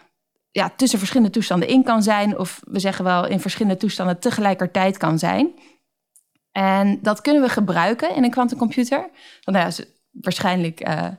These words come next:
is bekend dat, dat een computer bestaat uit bits, nullen en enen. Eh, en een, een bit is of nul of één. En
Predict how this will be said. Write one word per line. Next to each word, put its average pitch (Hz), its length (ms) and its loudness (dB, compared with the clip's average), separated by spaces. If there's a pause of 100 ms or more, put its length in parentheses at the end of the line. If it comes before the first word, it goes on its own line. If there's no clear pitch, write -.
(260)
is 185 160 -2
bekend 180 320 0
dat, 185 200 -4
dat 170 160 -4
een 170 120 -2
computer 180 400 -2
bestaat 170 320 -4
uit 151 140 -4
bits, 220 440 -4 (140)
nullen 180 300 2
en 165 120 0
enen. 233 420 2 (340)
Eh, 180 200 -4
en 180 80 0
een, 190 160 -2
een 202 80 2
bit 196 180 0
is 190 140 -4
of 202 200 -4
nul 175 420 -2 (200)
of 175 180 -4
één. 214 420 0 (640)
En 208 640 0